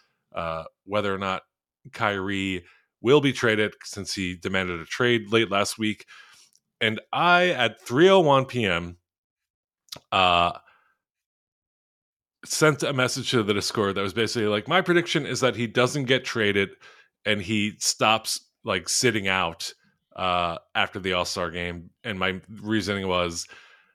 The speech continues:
the Nets, you know, they're not gonna get back what he's worth, and, like, no team is gonna wanna, like, uh, take the chance of, of trading a huge package for him and then only for him maybe to walk in free agency this summer.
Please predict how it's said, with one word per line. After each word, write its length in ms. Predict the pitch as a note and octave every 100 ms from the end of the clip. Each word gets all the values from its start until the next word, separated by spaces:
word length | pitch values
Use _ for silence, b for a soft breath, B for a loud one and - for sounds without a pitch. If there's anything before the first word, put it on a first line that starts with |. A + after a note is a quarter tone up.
| b -
the 140 | C#3+
Nets, 340 | G3 F#3+ -
you 120 | F3+ F3+
know, 100 | C#3
they're 140 | C#3
not 160 | F3+ F3
gonna 160 | E3
get 200 | C#3+ C#3+
back 360 | C3+ C3+ C3+ B2
what 200 | A#2 -
he's 280 | B2 A2+ F#2
worth, 480 | G#2+ A2+ A2 - _ b b _ _
and, 480 | G#2+ G#2 G2+ G2 F#2+ - -
like, 220 | G#2 G2
no 180 | A#2+ B2+
team 340 | - C3+ B2+
is 100 | G#2+
gonna 180 | G2+ A2
wanna, 200 | G#2+ G#2
like, 360 | G2 F2+ E2+ - _ _ _ _ -
uh, 380 | F#2+ F#2 F2 F2 -
take 180 | A#2+ -
the 80 | G#2
chance 420 | - A2 G#2+ -
of, 200 | F#2 G2+ F#2+
of 340 | F2+ E2+ D#2+ _ -
trading 520 | C#3 C#3 C3 A#2+ A2
a 60 | G#2
huge 420 | - C3 A#2 -
package 400 | C#3 C3+ C3 -
for 140 | C3+
him 260 | B2 B2 A#2+
and 200 | E2+ G2+
then 120 | G#2
only 240 | F#2 A2 G2+
for 140 | A2
him 260 | A2 G2+ F#2+
maybe 280 | G2 G2+ G2+
to 80 | G2
walk 380 | F#2+ F#2+ F#2+ A2
in 100 | F2+
free 220 | G#2+ G2
agency 640 | G2+ G2+ - A2+ G2+ F#2 - B B B -
this 160 | G2+ -
summer. 560 | G#2 G2+ G2 F#2+ F#2